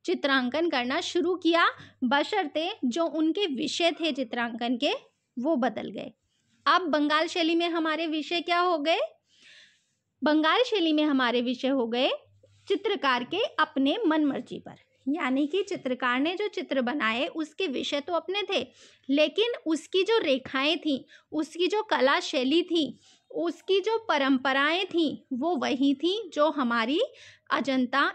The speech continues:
एलोरा, बाग या फिर राजस्थानी और मुगल कला में देखने मिलती हैं। ये चीज़ आपको पता चली। अब इसके बाद आ जाते हैं कि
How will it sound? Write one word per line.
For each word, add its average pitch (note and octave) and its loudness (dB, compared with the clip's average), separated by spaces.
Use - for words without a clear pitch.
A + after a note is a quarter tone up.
एलोरा, A#3+ 2
बाग B3 4
या A#3+ 2
फिर F4 -4
राजस्थानी B3+ -2
और F4+ -2
मुगल C4+ 0
कला A3+ -4
में A#3+ -2
देखने A#3+ -2
मिलती B3 -4
हैं। - -18
ये D4 4
चीज़ F4 2
आपको E4 0
पता E4 4
चली। E4+ 0
अब F4+ 2
इसके G#4+ 0
बाद C#4 4
आ D4 4
जाते C#4 0
हैं D4 -2
कि G4+ 4